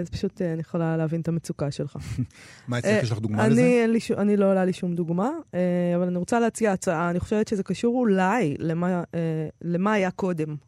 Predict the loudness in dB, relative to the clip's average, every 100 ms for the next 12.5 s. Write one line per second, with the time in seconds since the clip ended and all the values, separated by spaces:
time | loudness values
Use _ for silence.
0 | _ _ -20 -20 -8 -2 0 2 2 2
1 | 2 2 2 2 0 -2 -4 -4 0 -2
2 | 0 0 -2 0 -2 0 -4 -4 -8 -2
3 | 0 0 -2 -2 0 2 0 -4 -8 -8
4 | -6 -2 0 2 2 4 2 2 2 0
5 | -2 -4 -2 -2 0 -2 -2 -6 _ -6
6 | -4 -2 -2 -2 -4 -6 -6 -6 -4 -2
7 | -4 -4 -2 -2 -2 -2 -6 -16 -20 -4
8 | 0 2 0 -2 -2 0 -2 -2 -4 -4
9 | -4 -6 -2 0 -2 -2 0 0 -2 -8
10 | -4 -2 -2 -4 -14 _ -20 -20 -20 _
11 | -2 0 2 2 2 2 2 0 0 0
12 | 0 2 2 0